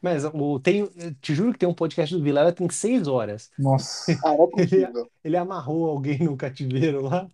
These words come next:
Speaker 1: Por isso que ele tem a
Speaker 3: É.
Speaker 1: parceria com o iFood, que leva a comida <laughs> pra dar pro convidado, pelo menos
Speaker 2: É.
Speaker 1: isso.
Speaker 3: Olha, Vilela, convida a gente, porque nós somos, nós estamos precisando de divulgação e podemos fazer um collab.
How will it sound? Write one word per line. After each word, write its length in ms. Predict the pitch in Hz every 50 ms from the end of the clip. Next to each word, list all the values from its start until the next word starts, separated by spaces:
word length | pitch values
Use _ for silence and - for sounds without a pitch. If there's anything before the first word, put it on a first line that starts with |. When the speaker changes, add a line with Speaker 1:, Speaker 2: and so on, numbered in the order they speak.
| _ _ _ _ _
Speaker 1:
Por 100 | - 170
isso 100 | 202 196
que 80 | - 269
ele 120 | 240 226
tem 120 | - 240 208
a 80 | 202 170
Speaker 3:
É. 60 | 170
Speaker 1:
parceria 380 | 170 170 165 - 165 156 160
com 100 | 156 -
o 40 | 156
iFood, 600 | 147 151 - - - 151 143 131 127 110 113 110 - _ _ _ _ _ _ _ _
que 120 | - 160
leva 340 | 165 165 135 135 139 143 165
a 40 | 160
comida 520 | - - 208 208 196 196 202 185 160 156
<laughs> 420 | 143 170 - - 170 - 180 175 -
pra 100 | 180 170
dar 220 | 156 151 151 -
pro 100 | - 156
convidado, 580 | - 170 156 147 156 147 143 139 139 135 135 -
pelo 200 | - 156 165 170
menos 180 | 175 175 190 180
Speaker 2:
É. 180 | 160 156 151
Speaker 1:
isso. 140 | 147 135 - - - - - - - - _ _
Speaker 3:
Olha, 320 | - 208 185 170 170 170 165
Vilela, 460 | 151 190 190 185 185 175 160 156 156
convida 400 | 156 - 196 190 196 233 247 233
a 40 | 196
gente, 280 | 180 190 196 190 -
porque 180 | - 185 175 190
nós 180 | 196 202 175 -
somos, 200 | - 208 202 208 185
nós 220 | 180 185 170 165 -
estamos 240 | - - 208 208 202
precisando 240 | _ - 208 190 165
de 120 | 165 170
divulgação 800 | 160 160 151 165 160 156 147 - - - - 165 170 190 196 185
e 220 | 160 160 156 156
podemos 260 | - 165 156 165 160
fazer 160 | 170 160 165
um 80 | 170 -
collab. 460 | - - 147 143 139 135 156 190 190